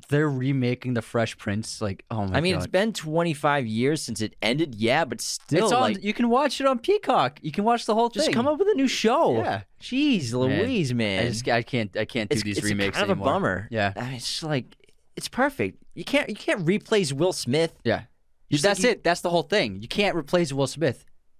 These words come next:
Speaker 2: He's
Speaker 1: It's
Speaker 2: a
Speaker 1: impossible.
Speaker 2: superstar.
Speaker 1: The, the, the show is him. It's because of him that it worked.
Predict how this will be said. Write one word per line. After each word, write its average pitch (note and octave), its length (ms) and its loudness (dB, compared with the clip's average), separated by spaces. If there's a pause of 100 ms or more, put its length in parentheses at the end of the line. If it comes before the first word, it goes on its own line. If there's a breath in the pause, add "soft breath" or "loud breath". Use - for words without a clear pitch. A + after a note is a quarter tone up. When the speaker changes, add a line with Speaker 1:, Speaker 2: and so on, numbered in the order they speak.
(200)
Speaker 2:
He's F3 200 0
Speaker 1:
It's C#3+ 100 0
Speaker 2:
a D3 60 4
Speaker 1:
impossible. F3 320 0
Speaker 2:
superstar. G2 280 0 (200)
Speaker 1:
The, F3+ 100 2
the, F3 320 -2
the E3 100 0
show G3 440 2
is E3 360 0
him. A2+ 440 -2
It's A#2 160 -4
because D3 340 -2
of A2+ 80 0
him B2 220 0
that G2+ 160 0
it F#2 100 -8
worked. G#2+ 400 -2